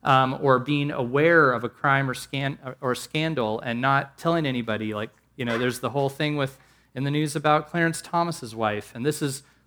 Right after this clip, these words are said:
one of those kind of things, like, did she, what did she know? Well, there's a co-responsibility idea in there. When you know something,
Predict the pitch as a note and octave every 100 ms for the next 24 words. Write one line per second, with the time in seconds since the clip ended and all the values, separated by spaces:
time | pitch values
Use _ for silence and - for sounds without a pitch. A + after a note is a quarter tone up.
0 | - C3 D#3+ E3+ E3+ - F3+ E3+ - F#3+
1 | C3+ - A#2 - A#2 - C#3+ B2+ B2+ B2+
2 | C3+ - D3 C#3 D3 D#3+ A2 F#2+ G#2 B2+
3 | C#3 C#3 C#3 - C3 B2+ C3 C3 B2 C3
4 | - B2 C#3 C#3+ C3 A2+ A#2 A#2 D3 C3+
5 | C#3 D3+ A#2 G#2 A#2 B2+ E3+ G#3 - F#2+
6 | -